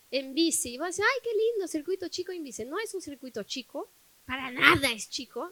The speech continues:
te lleva un día entero en bici. Son subidas y bajadas en el medio de las montañas, que no hay auto, no hay gente, no hay comida, no hay nada. Es una locura, nunca hagan eso. A menos que sean atletas. Nosotros nos mandamos a hacer eso y fuimos, eh,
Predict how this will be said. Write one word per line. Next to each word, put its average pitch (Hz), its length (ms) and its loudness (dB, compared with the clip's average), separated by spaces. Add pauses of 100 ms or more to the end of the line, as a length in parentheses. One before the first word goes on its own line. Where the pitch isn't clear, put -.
te 226 120 -6
lleva 269 240 -4
un 302 180 -4
día 330 180 4
entero 285 560 0
en 247 200 -4
bici. 247 400 -2 (560)
Son 330 300 6
subidas 359 600 0
y 359 40 2
bajadas 302 480 0
en 277 120 -6
el 254 160 -8
medio 403 540 2
de 311 100 -4
las 269 200 -8
montañas, 240 540 -4
que 220 140 -6
no 269 120 -2
hay 392 140 4
auto, 285 320 2
no 240 120 -6
hay 339 120 -4
gente, 240 460 -6
no - 80 -6
hay 330 80 -2
comida, 254 540 -2
no 233 140 -8
hay 320 80 -2
nada. 294 440 -4
Es - 160 -6
una 381 240 2
locura, 339 520 6
nunca 381 300 4
hagan 508 400 2
eso. - 280 0 (560)
A 269 120 4
menos 466 320 4
que 440 100 0
sean 415 240 0
atletas. 262 420 0
Nosotros 381 380 2
nos 381 140 6
mandamos 330 460 0
a 302 40 -4
hacer 262 180 -6
eso 330 240 -6
y 277 260 -6
fuimos, 320 520 -2
eh, 208 680 -2